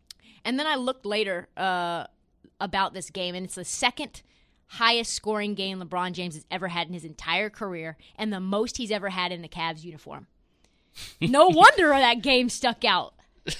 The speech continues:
Speaker 1: He was bullying everyone.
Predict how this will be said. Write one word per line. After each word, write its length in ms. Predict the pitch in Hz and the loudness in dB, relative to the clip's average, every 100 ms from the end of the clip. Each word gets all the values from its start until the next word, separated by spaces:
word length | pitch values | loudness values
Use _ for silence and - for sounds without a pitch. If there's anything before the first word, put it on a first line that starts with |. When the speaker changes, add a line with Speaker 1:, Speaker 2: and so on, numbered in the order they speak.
| - - - - _ _ | -12 -20 -20 -20 _ _
Speaker 1:
He 180 | 330 392 | -2 0
was 180 | 392 233 | -2 -6
bullying 800 | 180 277 269 269 240 202 185 - | -2 4 4 4 0 -4 -6 -6
everyone. 640 | 208 190 180 147 104 - | -4 -4 -6 -8 -12 -18